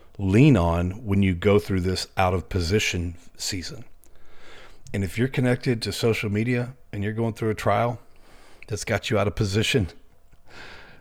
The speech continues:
you're not gonna, you're only gonna get f-, whatever those people that you follow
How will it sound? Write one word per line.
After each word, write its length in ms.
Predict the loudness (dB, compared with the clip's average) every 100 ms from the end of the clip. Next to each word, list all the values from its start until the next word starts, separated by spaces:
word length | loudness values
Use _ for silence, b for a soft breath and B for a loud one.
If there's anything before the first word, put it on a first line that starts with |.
| B -6
you're 160 | -2 0
not 280 | 0 0
gonna, 340 | 0 0 0 -6
you're 440 | -10 -8 -2 0 2
only 280 | 6 6 6
gonna 220 | 6 4
get 480 | 6 6 6 0 -10
f-, 460 | -14 -14 -14 -14 -16 -18 -16 -14 -16 -14 -14 -12
whatever 480 | -2 4 6 6 6
those 340 | 4 2 0 2
people 360 | 0 0 0
that 120 | 0 2
you 120 | 0
follow 520 | 2 2 2 0